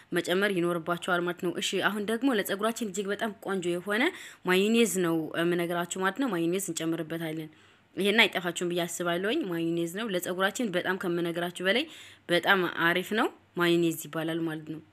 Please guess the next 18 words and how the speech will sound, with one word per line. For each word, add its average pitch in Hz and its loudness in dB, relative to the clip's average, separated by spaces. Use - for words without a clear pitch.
ይሄ 175 -4
እንደምትመለከቱት 170 -2
ማዮኔዝ 170 0
ከምነግራችሁ 175 0
በላይ 196 4
በጣም 165 0
አሪፍ 165 -2
ነው። 226 0
ለፀጉራችን 196 2
እንደ 196 2
ክሬም 185 -2
ነው 165 0
የሚያገለግለው 160 -4
በነገራችን 156 -8
ላይ። 156 -10
ስለዚህ፣ 185 0
እ፣ 165 -6
አንድ 180 2